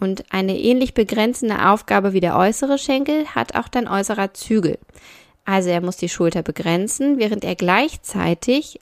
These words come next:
aber auch die Stellung des Kopfes nach innen ermöglicht. Mm, wenn du den äußeren Zügel ein bisschen anlegst, dann kann dir das dabei helfen, die Vorhand etwas auszubremsen.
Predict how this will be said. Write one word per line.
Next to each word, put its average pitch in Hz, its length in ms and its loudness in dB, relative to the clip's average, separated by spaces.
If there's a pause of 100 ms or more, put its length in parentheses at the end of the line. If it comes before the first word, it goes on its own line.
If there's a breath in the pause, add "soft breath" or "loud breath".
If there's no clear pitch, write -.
aber 196 400 -2
auch 233 140 -4
die 240 160 -8
Stellung 202 400 -2
des - 180 -4
Kopfes - 400 -2
nach 220 160 0 (100)
innen 208 340 4
ermöglicht. 156 760 -8 (180)
Mm, 226 480 -2
wenn 233 180 2
du 240 60 0
den 220 180 2
äußeren 214 460 0
Zügel 226 580 4
ein 196 160 0
bisschen 190 320 -4
anlegst, 262 640 2
dann 196 100 -2
kann 208 160 -2
dir 220 100 2
das 208 140 -8
dabei 190 200 0
helfen, 220 440 2
die 202 140 0
Vorhand 214 560 0
etwas - 420 -4
auszubremsen. 165 1300 -4